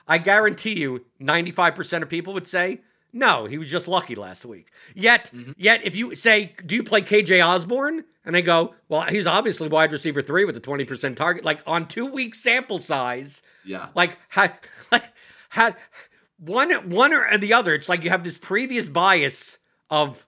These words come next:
Speaker 1: like, what is it or what is it not? "Oh, no, Rondell Moore, it's unsustainable." But maybe it isn't.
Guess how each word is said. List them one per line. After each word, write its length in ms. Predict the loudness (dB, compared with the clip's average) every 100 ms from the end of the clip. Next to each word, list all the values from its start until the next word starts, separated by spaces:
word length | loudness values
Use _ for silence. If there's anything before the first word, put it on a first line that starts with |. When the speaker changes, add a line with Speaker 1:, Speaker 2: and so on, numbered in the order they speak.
| _ _ _ _
Speaker 1:
like, 180 | -4 -4
what 340 | -4 0 0 0
is 180 | 0 0
it 100 | 0
or 160 | 0 2
what 200 | 2 0
is 140 | -2
it 80 | -2
not? 140 | 0 2
"Oh, 120 | 2
no, 180 | 2 2
Rondell 420 | 2 2 2 0
Moore, 180 | 0 0
it's 120 | 0 -4
unsustainable." 720 | -8 -8 -8 -4 -4 -4 -10
But 160 | -12 -10
maybe 360 | -8 -8 -4
it 60 | 0
isn't. 380 | 0 -2 -18